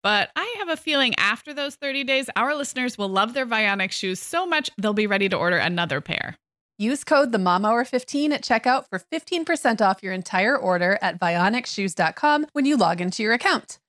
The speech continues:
Speaker 2: That's a one-time use only. Vionic Shoes, wearable well-being for your feet. Sarah, our sponsor, Hiya, is back on the show today, and I just really love this company.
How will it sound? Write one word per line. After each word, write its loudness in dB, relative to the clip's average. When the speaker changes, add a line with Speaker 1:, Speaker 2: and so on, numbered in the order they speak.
Speaker 2:
That's 0
a 2
one-time 2
use 2
only. 0
Vionic 2
Shoes, -6
wearable 2
well-being 0
for -4
your 0
feet. -2
Sarah, 4
our 2
sponsor, -2
Hiya, 2
is -8
back 0
on -4
the -8
show -6
today, 0
and 2
I 4
just -6
really -2
love -2
this -10
company. -8